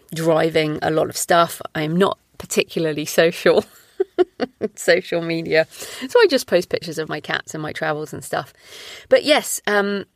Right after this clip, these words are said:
I thought I would mention that because we have to think about something. We have to do something. But I have talked to a few people in the last few weeks who have significant financial goals. So as in, I wanna make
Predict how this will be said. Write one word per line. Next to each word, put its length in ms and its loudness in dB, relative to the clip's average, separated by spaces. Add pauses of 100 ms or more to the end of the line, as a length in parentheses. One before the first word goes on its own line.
(480)
I 80 0
thought 240 6
I 40 4
would 120 0
mention 360 -2
that 220 -8
because 760 0 (880)
we 220 -4
have 220 0
to 140 -4 (440)
think 240 2
about 260 -2
something. 480 2
We 100 0
have 160 0
to 80 -2
do 120 -4
something. 580 0 (440)
But 360 2 (140)
I 100 4
have 160 4
talked 280 0
to 80 2
a 40 -2
few 180 -6
people 280 -2
in 80 2
the 80 0
last 260 0
few 140 0
weeks 280 -2
who 340 -2
have 220 -2
significant 640 -2
financial 460 0
goals. 360 4
So 220 2
as 160 0
in, 100 0
I 80 0
wanna 220 2
make 340 -2